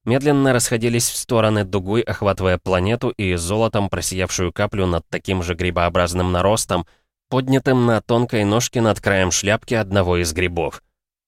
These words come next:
«Объект над тюрьмой фрегат?» — спросил Голубев. «Так точно».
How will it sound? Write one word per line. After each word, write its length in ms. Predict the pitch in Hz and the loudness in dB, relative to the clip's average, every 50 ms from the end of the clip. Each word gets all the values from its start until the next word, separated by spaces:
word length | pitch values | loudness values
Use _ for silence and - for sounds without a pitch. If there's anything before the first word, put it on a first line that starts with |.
| _ _ _ _ _ - | _ _ _ _ _ -4
«Объект 440 | 90 80 76 78 92 101 - - | -4 -4 -2 -2 -2 -2 -2 -2
над 240 | - 95 92 87 _ - | 0 0 0 0 _ -2
тюрьмой 360 | - 104 95 92 92 92 90 | 0 0 2 4 4 2 2
фрегат?» — 420 | - - 87 78 90 120 - - _ _ _ _ _ | 0 -2 -2 -2 -2 -4 -4 -4 _ _ _ _ _
спросил 460 | - - - 185 175 - - 90 90 | -18 -10 -6 -6 -6 -4 -4 -4 -4
Голубев. 440 | 87 90 85 85 82 82 87 - _ _ _ _ _ _ | -2 -2 -2 -2 -2 -4 -6 -10 _ _ _ _ _ _
«Так 180 | - 147 - - | -4 -4 -2 2
точно». 360 | 185 175 156 - - - - | 2 2 2 2 -4 -8 -12